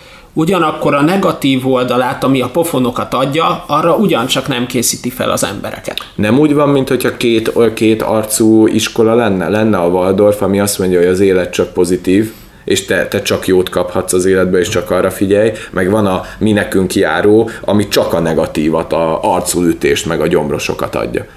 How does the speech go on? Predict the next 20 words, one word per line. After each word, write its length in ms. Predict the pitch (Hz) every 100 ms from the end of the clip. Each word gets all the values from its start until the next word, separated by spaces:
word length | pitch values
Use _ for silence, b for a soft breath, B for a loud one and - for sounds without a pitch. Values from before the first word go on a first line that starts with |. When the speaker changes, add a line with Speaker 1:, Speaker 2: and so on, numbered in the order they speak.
| -
Speaker 2:
Valahol 260 | 107 127
a 60 | 143
kettő 380 | - - - 82
között 260 | 85 80
Speaker 1:
Között, 160 | 139 135
Speaker 2:
kéne 320 | 92 87 87
Speaker 1:
így 240 | 160 131
van. 100 | 131
Speaker 2:
az 120 | 127 117
igazság, 460 | 95 87 - 90
mert 140 | 104 107
a 60 |
világ 380 | 110 123 120 117
az 140 | 120
ilyen, 240 | 120 104 90
az 120 | 98
nem 180 | 120 98
fekete 480 | - 76 82 82 87
és 160 | 85
fehér. 400 | - 92 85 -